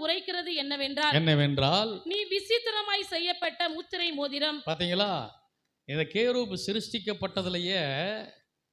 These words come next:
Speaker 2: ஆண்டவரே அவனை குறித்து சாட்சி சொல்லுகிறார், "நீ விசித்திரமாய் செய்யப்பட்ட
Speaker 1: முத்திரை மோதிரம்."
Speaker 2: முத்திரை மோதிரம்,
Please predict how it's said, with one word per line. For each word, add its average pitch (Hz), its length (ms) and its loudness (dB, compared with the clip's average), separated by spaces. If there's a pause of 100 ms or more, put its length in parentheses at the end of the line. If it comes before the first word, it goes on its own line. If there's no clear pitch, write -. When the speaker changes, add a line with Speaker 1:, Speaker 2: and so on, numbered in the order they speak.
Speaker 2:
ஆண்டவரே 214 500 0
அவனை 196 280 -2
குறித்து 190 340 -2
சாட்சி 175 340 -2
சொல்லுகிறார், 147 480 0
"நீ 175 200 2
விசித்திரமாய் 220 920 0
செய்யப்பட்ட 190 1000 0
Speaker 1:
முத்திரை 381 520 2
மோதிரம்." 302 440 4
Speaker 2:
முத்திரை 180 440 2
மோதிரம், 147 680 2